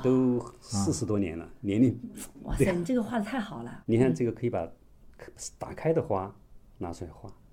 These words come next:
Speaker 3: 嗯。
Speaker 1: 然后还有还没有含，含苞待放的花，
Speaker 3: 嗯。
Speaker 1: 也要把它画出来，对吧？
Speaker 3: 嗯。
Speaker 1: 然后甚至它的这个茎秆的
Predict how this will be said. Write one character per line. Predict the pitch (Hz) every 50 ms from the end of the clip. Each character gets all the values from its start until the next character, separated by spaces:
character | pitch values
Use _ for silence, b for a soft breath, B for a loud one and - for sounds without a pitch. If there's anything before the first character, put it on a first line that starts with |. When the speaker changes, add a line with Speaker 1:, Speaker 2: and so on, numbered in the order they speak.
| -
Speaker 3:
嗯。 | - 190 165 147 135 123
Speaker 1:
然 | 107 104
后 | -
还 | 117 120
有 | 117 101 95
还 | 92 - 110 107
没 | 117 120 123
有 | 120 95 - - -
含， | - - 101 110 139 - -
含 | - - 110 127 127
苞 | 135 123
待 | 123 - 135 113
放 | - - 170 165 127
的 | 90
花， | - - 95 87 90 - - -
Speaker 3:
嗯。 | 240 170 147 131 131 -
Speaker 1:
也 | 92 90
要 | 98 113
把 | - 92 76
它 | - 85
画 | - - - 101 90 87
出 | - - - 92
来， | - - - - -
对 | - 190
吧？ | 175 156
Speaker 3:
嗯。 | 135 127 - b b b b b b -
Speaker 1:
然 | 113 139
后 | 156 156
甚 | - - 180 180
至 | 151 156
它 | 151 151 147
的 | 131 113 101 92 92 - - - - - - - - - -
这 | - 123
个 | 107 110
茎 | 104 - - 220 226 190 147 117
秆 | - 85 78 78
的 | 82 98 -